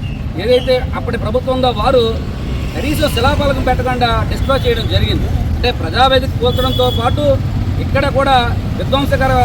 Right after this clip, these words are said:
దృశ్యాలు జర-, చోటు చేసుకొని చెప్పడానికి ఇది ఒక ఉదాహరణ. ఈరోజు మేమంతా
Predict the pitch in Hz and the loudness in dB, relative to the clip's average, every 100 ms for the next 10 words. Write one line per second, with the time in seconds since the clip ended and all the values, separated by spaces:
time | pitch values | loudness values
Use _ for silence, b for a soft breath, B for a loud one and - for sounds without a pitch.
0 | 240 - - 269 254 240 226 214 202 - | 2 0 0 2 2 0 0 0 0 0
1 | - - - 247 254 247 254 247 240 - | 2 2 2 2 4 4 4 2 2 2
2 | 277 254 226 - 254 254 - - - - | 2 2 2 4 4 4 2 0 0 0
3 | - - - - 233 247 247 247 - | 0 0 0 0 2 2 2 2 2